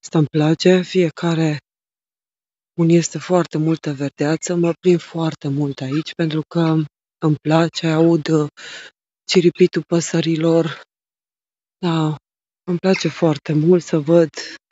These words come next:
ce mai fac prin grădini, ce flori înfloresc.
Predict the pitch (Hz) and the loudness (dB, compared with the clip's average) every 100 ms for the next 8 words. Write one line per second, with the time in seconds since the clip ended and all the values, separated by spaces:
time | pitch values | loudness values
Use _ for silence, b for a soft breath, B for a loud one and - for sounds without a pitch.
0 | B B _ _ _ - 175 165 - 175 | B B _ _ _ -2 2 2 2 -2
1 | - 151 143 143 - 196 196 185 170 - | -2 -4 -2 -4 0 4 4 4 0 -4
2 | 170 - 170 165 160 147 151 143 165 202 | -6 -6 -4 -2 -2 -4 -6 -4 0 2
3 | 185 180 - | 2 0 -4